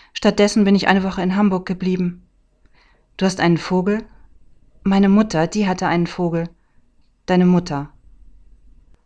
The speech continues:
Ein Wortschwall platzte aus Lukas heraus, Fakten und Emotionen in wirren Salven.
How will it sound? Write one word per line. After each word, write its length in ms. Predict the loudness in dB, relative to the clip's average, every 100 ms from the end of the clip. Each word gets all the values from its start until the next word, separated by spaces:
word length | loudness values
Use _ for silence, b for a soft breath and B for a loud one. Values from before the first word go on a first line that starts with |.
| -20 -20 -20 _ _
Ein 220 | 2 4
Wortschwall 480 | 4 4 0 -2 -4
platzte 460 | -2 -6 -6 -6 -6
aus 160 | -4
Lukas 340 | -6 -6 -8 -6
heraus, 480 | -4 -6 -6 -14
Fakten 500 | -6 -4 -4 -8 -4
und 140 | -2 -2
Emotionen 600 | -2 -4 -2 2 2 0
in 200 | -2 -2
wirren 260 | -2 -2 -2
Salven. 440 | 0 0 0 -4